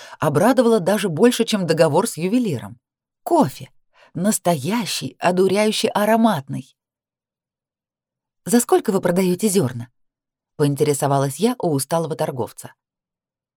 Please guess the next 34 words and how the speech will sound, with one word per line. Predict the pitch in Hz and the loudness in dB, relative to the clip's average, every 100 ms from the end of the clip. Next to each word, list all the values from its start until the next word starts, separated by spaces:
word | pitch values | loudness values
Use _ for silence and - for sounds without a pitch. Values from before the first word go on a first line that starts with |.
| _ _ _ _ - | _ _ _ _ -6
«Эти-то?» | 117 147 147 - 101 - _ _ _ _ _ _ _ _ | 2 4 4 -2 -12 -12 _ _ _ _ _ _ _ _
тяжело | - 143 147 135 | -6 -4 -2 -2
вздохнув, | 127 131 - 139 | 0 -2 -2 -8
переспросил | - 135 - 131 - 135 | -4 -4 0 -2 -2 -2
торговец, | 131 143 226 170 - - _ | -2 2 2 2 -8 -20 _
кивнув | - 151 156 - | -8 -6 -6 -8
на | |
мешочек. | 147 143 135 - - _ _ _ _ _ _ _ _ _ _ - | -8 -8 -10 -14 -20 _ _ _ _ _ _ _ _ _ _ -14
«Да | 117 269 | -4 -2
за | 233 | 0
пару | 160 151 131 127 | 2 2 4 2
рун | 143 123 | 2 -2
всё | - 147 104 | -2 -2 -2
отдам. | 90 107 85 - _ _ _ - | -2 -4 -6 -12 _ _ _ -6
Три | 143 220 | 0 2
дня | 135 165 131 | 2 2 0
уже | 110 | 0
торгую, | 98 110 110 117 104 | -4 -4 -2 -4 -2
почти | 117 117 - | -4 -2 0
весь | 135 123 | 0 0
товар | - 139 120 | 2 2 4
распродал, | 101 - 110 104 95 - - - | 2 -2 -6 -6 -6 -10 -16 -2
а | 117 | 2
эта | 180 165 | 2 4
ерунда | 131 120 120 143 | 2 2 2 0
так | 113 - | 0 -6
и | 101 | -12
лежит. | 92 85 _ _ _ _ _ | -12 -14 _ _ _ _ _
За | 120 127 | -2 -2
бесценок | 156 - 208 110 - | -2 -2 -2 -2 -8
не | 104 | -2
берут, | 117 156 - | 0 0 -2
хоть | - 175 185 | -6 -6 0
выкидывай». | 220 - 101 - - | 0 0 -12 -12 -18